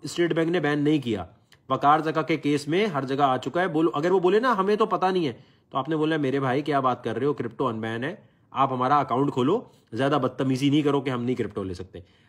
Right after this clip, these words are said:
अच्छा, अब जितने न्यू कमर्स हैं वो फॉलो करते जाएं। पहला स्टेप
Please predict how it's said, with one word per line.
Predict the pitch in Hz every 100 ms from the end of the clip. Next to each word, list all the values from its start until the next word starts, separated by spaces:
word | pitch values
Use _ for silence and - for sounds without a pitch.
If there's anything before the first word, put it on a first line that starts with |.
| -
अच्छा, | 165 220
अब | 185
जितने | 185 226 240
न्यू | 233
कमर्स | 233 220 208
हैं | 233 240 - -
वो | 170
फॉलो | 196 156 165
करते | 160 135 117
जाएं। | 101 85 - _ _
पहला | 160 175 196
स्टेप | - 208